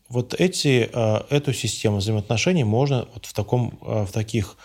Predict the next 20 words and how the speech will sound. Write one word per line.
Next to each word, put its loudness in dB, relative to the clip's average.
а, 4
категориях 0
рассматривать, 0
как, -2
а, 2
вмешательство, 0
невмешательство -2
государства -2
в -4
дела 0
церкви, 0
а, 2
вот -8
так, -10
да? -2
А 4
сейчас 2
же 0
мы 4
можем, 2